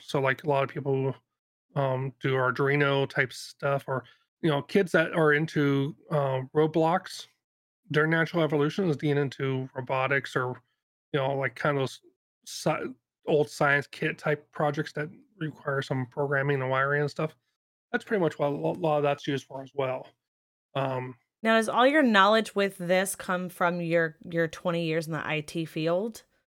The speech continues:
Speaker 2: Is that where you learn all this stuff, or have you always had a knack for technology or the computer aspect, um, as, as we started evolving as a society?
Speaker 1: Well, I mean, I was born in eighty-three, so I grew up, and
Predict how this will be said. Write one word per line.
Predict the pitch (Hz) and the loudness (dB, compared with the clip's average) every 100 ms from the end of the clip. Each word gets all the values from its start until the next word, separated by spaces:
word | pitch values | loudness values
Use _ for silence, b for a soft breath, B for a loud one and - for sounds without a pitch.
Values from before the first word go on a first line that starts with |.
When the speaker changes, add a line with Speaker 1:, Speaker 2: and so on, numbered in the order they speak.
| _ _ _ | _ _ _
Speaker 2:
Is | 175 | -2
that | 165 165 | 2 2
where | 180 | 2
you | 175 | 2
learn | 175 175 | 2 2
all | 170 | 0
this | 160 | 0
stuff, | 190 - | -4 -2
or | 220 | 0
have | 190 | 2
you | 190 190 | 2 2
always | 175 175 175 | 6 6 4
had | - 175 | 2 0
a | 160 | 2
knack | 160 160 160 - | 0 0 -2 -4
for | - 175 156 151 | 0 2 2 -4
technology | - 160 170 156 156 156 156 | -8 -8 -4 -2 -2 -4 -6
or | 151 | -6
the | 151 | -6
computer | 160 - 160 151 | -10 -4 -2 -2
aspect, | 143 143 - 156 139 - - b b _ 160 | -2 -4 -4 -4 -4 -6 -20 b b _ -4
um, | 143 135 135 131 | -2 -2 -6 -10
as, | - 139 139 - | -6 -6 -6 -8
as | - 151 | -8 -6
we | 151 | -6
started | 147 147 131 131 | -6 -6 -6 -6
evolving | 131 139 139 135 123 139 - - | -6 -6 -6 -8 -10 -12 -16 -12
as | 151 | -10
a | 135 | -10
society? | 135 - 160 143 127 135 131 160 _ _ _ _ _ _ _ _ _ _ _ - | -10 -6 -4 -4 -8 -12 -16 -20 _ _ _ _ _ _ _ _ _ _ _ -2
Speaker 1:
Well, | 202 196 185 - | 2 4 2 0
I | |
mean, | 170 165 135 B - | 2 2 0 B 0
I | 156 | 2
was | 147 - | 2 0
born | 165 170 | 0 2
in | |
eighty-three, | 147 139 120 143 131 | 0 0 -4 -4 -4
so | - 151 | -4 0
I | 139 | 0
grew | 135 143 139 | 0 0 0
up, | 131 - B - _ - | -2 -8 B -20 _ -6
and | 135 131 | -4 -6